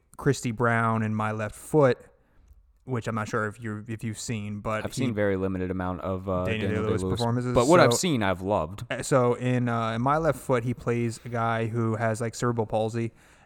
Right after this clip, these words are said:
Speaker 1: and the only thing that he can control, it's based off of a true, like, it's a real guy. He was a real man.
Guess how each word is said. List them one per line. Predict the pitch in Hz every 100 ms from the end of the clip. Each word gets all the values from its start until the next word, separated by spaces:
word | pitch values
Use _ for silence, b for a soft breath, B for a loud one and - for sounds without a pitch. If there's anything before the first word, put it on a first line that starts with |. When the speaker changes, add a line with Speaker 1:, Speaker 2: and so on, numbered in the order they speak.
| -
Speaker 1:
and | 120 117 113
the | 113 -
only | 127 143 143 139 131
thing | 131
that | 123 113
he | 127
can | - 117
control, | 113 120 110 - 123 123 147 196
it's | 127 -
based | 156 151
off | 143
of | 127
a | 123
true, | 131 113
like, | 120
it's | 113
a | 117
real | 117 120
guy. | 110 107
He | 113
was | 113
a | 117
real | 117 110
man. | 107 107